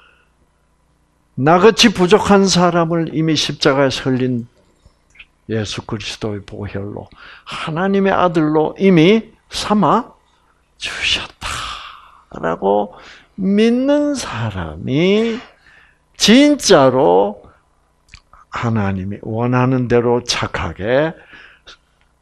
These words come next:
진심으로 그렇게 살라고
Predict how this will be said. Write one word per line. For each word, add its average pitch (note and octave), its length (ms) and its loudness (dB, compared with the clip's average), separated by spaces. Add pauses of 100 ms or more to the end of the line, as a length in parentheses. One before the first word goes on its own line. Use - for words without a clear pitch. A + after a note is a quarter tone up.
(520)
진심으로 E3+ 1120 2 (320)
그렇게 - 640 -10 (180)
살라고 D3+ 920 0